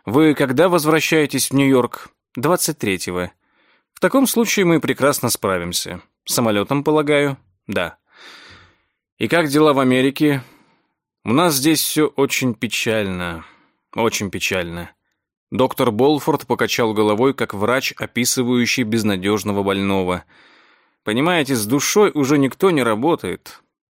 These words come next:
Таких, кто приходит в профессию с гордостью за ремесло, больше нет. Знаете, кто будет кроить ваш костюм?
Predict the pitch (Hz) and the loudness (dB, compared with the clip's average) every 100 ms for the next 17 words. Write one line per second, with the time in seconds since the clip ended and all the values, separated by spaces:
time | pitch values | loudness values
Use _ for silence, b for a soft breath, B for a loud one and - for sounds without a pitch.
0 | _ 113 - 175 - - 113 107 104 135 | _ -6 0 -2 -2 -4 -2 0 -2 -2
1 | 120 - - 101 - 139 - 117 101 95 | -2 -4 -4 -4 -2 -4 -2 -6 -6 -2
2 | 120 147 117 110 - 101 101 98 95 - | 2 2 0 -2 -4 -4 -2 -2 -2 -2
3 | 151 139 139 135 - 123 170 - - B | -2 0 0 0 -2 -4 -6 -8 -14 B
4 | B B B B B B B B _ 117 | B B B B B B B B _ 0
5 | 190 247 170 170 175 156 151 - 151 156 | 2 2 2 0 0 2 0 -2 0 4
6 | 151 120 135 - 143 127 - 123 92 | 2 2 0 2 -2 -2 -2 -2 -2